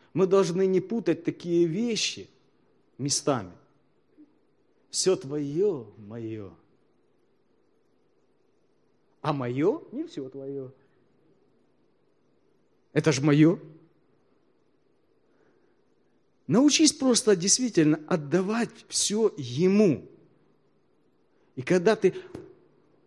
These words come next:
ничего не имея, но ты имеешь его, тогда его придет в твою жизнь.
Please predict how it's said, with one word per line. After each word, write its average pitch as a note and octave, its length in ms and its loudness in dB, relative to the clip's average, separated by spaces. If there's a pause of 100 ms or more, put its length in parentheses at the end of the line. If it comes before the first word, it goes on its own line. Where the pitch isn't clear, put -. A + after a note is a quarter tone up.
(280)
ничего F3 580 4
не D3 360 4
имея, F3+ 440 -2 (1900)
но B2+ 120 -8
ты B2+ 240 -4
имеешь B2 420 0
его, C#3 460 0 (360)
тогда G#2 220 -10
его A#2+ 540 -4 (360)
придет A2 340 -8
в - 100 -20
твою A2+ 360 -6
жизнь. - 380 -18